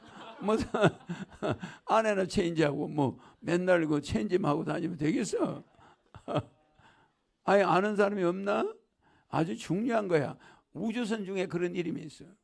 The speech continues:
우주선 챌린저야.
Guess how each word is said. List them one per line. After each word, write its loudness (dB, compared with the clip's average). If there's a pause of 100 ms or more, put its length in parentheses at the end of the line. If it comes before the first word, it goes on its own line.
(840)
우주선 -4 (880)
챌린저야. 0